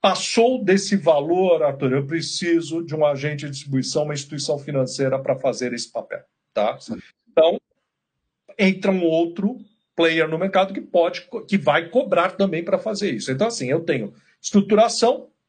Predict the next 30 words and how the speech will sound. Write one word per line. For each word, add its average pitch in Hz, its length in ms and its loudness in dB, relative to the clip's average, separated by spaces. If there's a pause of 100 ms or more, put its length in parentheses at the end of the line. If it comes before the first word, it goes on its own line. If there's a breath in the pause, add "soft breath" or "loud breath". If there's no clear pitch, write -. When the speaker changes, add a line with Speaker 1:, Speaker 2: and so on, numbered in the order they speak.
(280)
Speaker 1:
distribuição, 202 1000 0
são - 300 0
percentuais, 170 680 0
são 156 220 -2
fees 170 580 -4
que - 120 -4
eu 139 120 0
cobro 131 520 0 (1120)
relativos 196 680 0
ao 160 120 6
valor 151 420 0
da 190 80 0
operação. 165 640 -2 (880)
E 302 180 0
uma 277 240 2
vez 320 240 -2
emitida 190 380 -2
a - 20 0
operação, 147 760 -2
o 170 80 -12
que 233 200 -8
que 220 120 -4
eu 220 80 -2
faço? - 600 -4
Eu 196 120 0
passo 175 340 -2
a 196 40 -6
controlar 160 600 0
aquela 165 300 0
operação 165 880 0